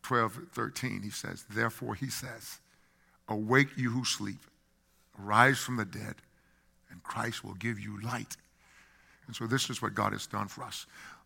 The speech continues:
I'm, I'm going to move a bit rapidly, and I will read a little bit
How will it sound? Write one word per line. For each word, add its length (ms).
I'm, 220
I'm 160
going 200
to 60
move 300
a 100
bit 300
rapidly, 600
and 340
I 100
will 120
read 180
a 40
little 240
bit 160